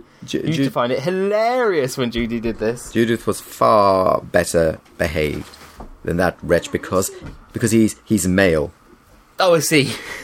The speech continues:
Speaker 1: He's, he,
Speaker 2: Anyway,
Speaker 1: I
Speaker 2: carry
Speaker 1: can
Speaker 2: on
Speaker 1: hear
Speaker 2: with
Speaker 1: his,
Speaker 2: your boring
Speaker 1: I can
Speaker 2: thing
Speaker 1: hear
Speaker 2: about
Speaker 1: his,
Speaker 2: schools and
Speaker 1: I can hear his
Speaker 2: hospitals.
Speaker 1: privileged, toxic, uh,
Speaker 2: <laughs>
Speaker 1: masculinity.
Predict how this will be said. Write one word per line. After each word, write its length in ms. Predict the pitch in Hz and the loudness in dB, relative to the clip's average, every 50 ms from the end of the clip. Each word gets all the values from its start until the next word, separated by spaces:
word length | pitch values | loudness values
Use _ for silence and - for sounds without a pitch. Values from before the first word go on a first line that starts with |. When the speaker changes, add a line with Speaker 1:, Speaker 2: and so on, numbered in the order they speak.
| - - - | -18 -4 0
Speaker 1:
He's, 200 | 110 107 98 - | 0 0 0 0
he, 140 | 131 123 120 | -2 0 0
Speaker 2:
Anyway, 180 | 165 190 - | 0 0 0
Speaker 1:
I 120 | - - - | -2 -2 -2
Speaker 2:
carry 180 | 208 202 226 226 | -2 -2 0 0
Speaker 1:
can 60 | - | 0
Speaker 2:
on 40 | 156 | 0
Speaker 1:
hear 60 | 151 156 | 0 0
Speaker 2:
with 40 | 147 | 0
Speaker 1:
his, 80 | - - | -2 0
Speaker 2:
your 40 | |
boring 260 | - 196 190 196 196 - | 0 0 0 0 0 0
Speaker 1:
I 40 | - | 0
can 80 | 160 | 0
Speaker 2:
thing 80 | 143 - | 0 0
Speaker 1:
hear 80 | 165 156 | 0 0
Speaker 2:
about 80 | 156 156 151 | 0 -2 -2
Speaker 1:
his, 80 | - | -4
Speaker 2:
schools 220 | - - 180 180 - | -4 -4 -2 0 0
and 100 | 135 165 | 0 0
Speaker 1:
I 20 | |
can 100 | 165 147 127 | 0 -2 0
hear 200 | 160 160 156 156 | 0 0 0 0
his 100 | 143 - | -2 -4
Speaker 2:
hospitals. 140 | - - | -6 -4
Speaker 1:
privileged, 680 | - 160 147 127 131 131 131 - - - - - - - | -2 -2 -2 0 0 0 0 -2 -6 -10 -12 -18 -14 -14
toxic, 640 | - - - - - - - - 120 - - - - - 135 - 214 214 - 202 | -2 -2 -2 -2 -2 -4 0 0 0 0 -2 -8 -6 -6 -4 -2 -2 -2 0 0
uh, 100 | 202 196 | 0 0
Speaker 2:
<laughs> 40 | |
Speaker 1:
masculinity. 1000 | 226 196 190 - 180 180 - 127 147 175 123 120 110 139 - 101 90 92 92 | 2 0 -2 0 -2 -2 -2 0 -2 0 0 0 -4 -2 -2 -2 -2 -2 -2